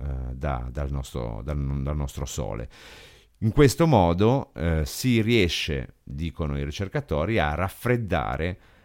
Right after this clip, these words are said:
il, il contenuto sottostante, che in questo caso è proprio la barriera corallina. Quindi diminuendo localmente la temperatura, eh, del, de-, dell'acqua e quindi del, della barriera corallina.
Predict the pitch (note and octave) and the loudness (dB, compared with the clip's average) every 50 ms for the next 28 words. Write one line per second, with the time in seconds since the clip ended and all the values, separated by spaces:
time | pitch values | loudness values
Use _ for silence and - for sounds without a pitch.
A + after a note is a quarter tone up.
0 | _ _ _ _ - G2 G2 F2+ F2 F2 E2+ E2+ D#2+ D2+ C#2+ - - - F2+ F2+ | _ _ _ _ -2 0 0 2 2 2 2 2 2 0 -2 -4 -6 -6 -6 -6
1 | - - - A#2 A#2+ A2 - C3 G#2 F#2+ E2+ - F2+ D2+ D#2+ - - D2 - - | -4 0 2 4 4 6 6 4 4 4 4 2 0 -2 -2 -2 -4 -4 -2 0
2 | G#2 E2+ C#2+ C2+ B1+ - D2+ - F2+ F2 E2 - G#2+ G#2 F2+ - C#3 C3+ - D#2+ | 0 0 0 0 -4 -6 -6 -4 -2 -2 0 0 0 0 0 0 -2 0 2 2
3 | C2 D2 D#2+ F#2 G#2 F2 - D2 C2+ C2+ - E2+ E2 D#2+ D#2 - _ - D2 D#2 | 0 2 2 0 0 0 -2 -4 -6 -4 -4 -2 -2 -2 -4 -6 _ -6 -4 -2
4 | E2 D#2+ E2 E2 D2 C#2+ C2 C2+ B1+ D2 - - D#2+ C2+ D2 C#2+ C2+ B1+ B1 A#1 | -2 0 0 -2 -2 -2 -4 -4 -6 -6 -6 -4 -4 -2 -2 -4 -4 -4 -6 -8
5 | A#1 C#2 - - G#2 G2 F2+ E2+ D#2+ D2+ C#2 - - _ _ _ _ _ - E2 | -8 -8 -4 -2 0 0 2 0 0 -2 -4 -8 -12 _ _ _ _ _ -14 -4
6 | E2 G2+ B2 C3 C3 C3+ C#3 C3+ B2 G#2+ F2 D#2+ D#2 D#2+ D#2 D#2 C#2 - - D#2+ | 0 2 4 6 6 6 6 6 6 6 4 2 0 -2 -2 -4 -4 -4 -4 -2
7 | F#2 G2+ G2 - C3+ B2+ B2+ B2 A2 F2+ E2 D2+ D2 D2+ D#2 - F#2 E2+ D#2+ - | 0 0 0 2 2 2 4 4 4 2 2 0 0 -4 -4 -4 -4 -6 -6 -6
8 | - - E2+ E2+ F2 - F#2+ F#2 F2+ - F2+ E2 E2+ - - E2+ D#2 D#2+ E2 E2 | -6 -4 -4 -4 -2 -2 -2 -2 -2 -2 -2 -2 -2 -4 -4 -2 -2 0 0 0
9 | E2 D#2+ D#2 - - - D2+ D2 C#2+ C#2+ C#2 C#2 C2+ C2 C2 B1+ B1+ C#2 E2 D2+ | 0 0 -2 -4 -6 -8 -6 -4 -2 -2 -2 -2 -4 -4 -6 -6 -6 -4 -2 -2
10 | D2 D2 C#2 C#2 C2+ B1+ B1 B1 B1 - - - - - C#2 D2+ B1+ C2 E2 F2 | -2 -2 -2 -2 -4 -6 -6 -8 -10 -12 -12 -12 -12 -10 -8 -8 -6 -4 -2 -2
11 | E2 D2+ C2+ - - _ - F#2+ E2+ - - - E2 - - D#2+ C#2 C#2+ D2 D#2+ | 0 -2 -2 -4 -6 _ -4 -4 -4 -4 -4 -8 -8 -6 -4 -4 -4 -2 -2 -2
12 | D#2+ D2 D2+ C#2 C2+ C2 B1 A#1+ C#2 D2 C#2+ C#2 B1+ C2+ B1+ B1+ B1 B1 C2+ - | -4 -4 -4 -4 -4 -4 -6 -6 -6 -4 -4 -4 -4 -4 -4 -6 -6 -6 -8 -8
13 | D2 B1 G1+ A#1 A1 G1+ G1+ G#1 G1+ A1 G#1+ | -8 -8 -6 -6 -8 -8 -10 -10 -10 -10 -12